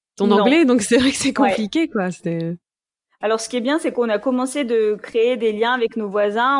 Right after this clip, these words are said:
Speaker 2: On vit dans un, dans un lotissement qui est assez sympa. Et, euh, justement, avec Joy, eh ben, voilà, plus,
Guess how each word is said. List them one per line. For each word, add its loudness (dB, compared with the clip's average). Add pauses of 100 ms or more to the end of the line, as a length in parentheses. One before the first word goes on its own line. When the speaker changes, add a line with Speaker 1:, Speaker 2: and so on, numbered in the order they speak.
Speaker 2:
On -6
vit -8
dans -6
un, 0
dans -6
un 0
lotissement -6
qui -6
est 0
assez -2
sympa. 0 (400)
Et, 0
euh, 2
justement, -4
avec -4
Joy, 0
eh -4
ben, -2
voilà, 0
plus, -20